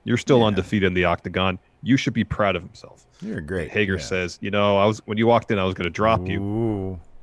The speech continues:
Speaker 1: But hey, you're cool, man. Thanks for checking in on me." They shake hands, and M J F goes, "Hey, man, I'm proud of you. You should be proud of yourself."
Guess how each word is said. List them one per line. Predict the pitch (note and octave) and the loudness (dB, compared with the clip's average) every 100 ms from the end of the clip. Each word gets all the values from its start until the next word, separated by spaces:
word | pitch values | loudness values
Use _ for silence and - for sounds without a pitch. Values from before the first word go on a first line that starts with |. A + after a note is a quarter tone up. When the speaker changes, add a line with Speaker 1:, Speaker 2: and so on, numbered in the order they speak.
| - | -4
Speaker 1:
But | F#2+ | 0
hey, | A2 G#2+ G2+ F2+ _ _ - | 4 4 2 0 _ _ 0
you're | A2 | 0
cool, | - C#3 A#2 | 4 4 4
man. | G2 F2 E2 F#2 _ _ _ | 4 0 -4 -8 _ _ _
Thanks | A#2 A2 | 0 0
for | A2 | -4
checking | - B2 A2+ | 0 0 2
in | A#2 | 2
on | G2 F2 | 2 0
me." | F2 E2 - | -4 -8 -6
They | F2+ | -4
shake | - A2 | 0 0
hands, | A2 F#2 F2 F2 - _ _ _ | 0 0 -2 -6 -16 _ _ _
and | - F#2 | -6 -6
M | F2 | 0
J | F#2 | -2
F | - | 0
goes, | F2 - | -4 0
"Hey, | B2 | 2
man, | F#2+ F2+ - _ _ _ | 2 -2 -6 _ _ _
I'm | G2+ | -4
proud | - A2 G2+ | 2 2 4
of | |
you. | F#2+ G2+ - _ _ _ | 2 0 -2 _ _ _
You | G2 | -8
should | - | -8
be | - | -6
proud | - F2 | -4 -6
of | - | -8
yourself." | - - - | -14 -16 -18